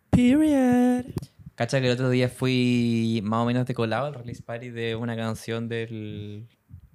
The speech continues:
Speaker 2: del Kid Voodoo con, no sé, con el agua parece, no estoy seguro.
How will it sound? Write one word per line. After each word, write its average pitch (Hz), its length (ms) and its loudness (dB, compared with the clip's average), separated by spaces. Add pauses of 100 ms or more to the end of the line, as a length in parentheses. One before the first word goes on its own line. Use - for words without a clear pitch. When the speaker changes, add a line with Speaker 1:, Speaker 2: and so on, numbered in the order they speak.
(600)
Speaker 2:
del 107 200 -10
Kid 117 240 -8
Voodoo 110 400 -6 (440)
con, 160 380 -2 (540)
no 117 160 -4
sé, 131 220 -12
con 117 140 -10
el 110 80 -8
agua 143 180 -2
parece, 262 340 -8 (200)
no 127 40 -10
estoy 139 160 -6
seguro. 113 320 -8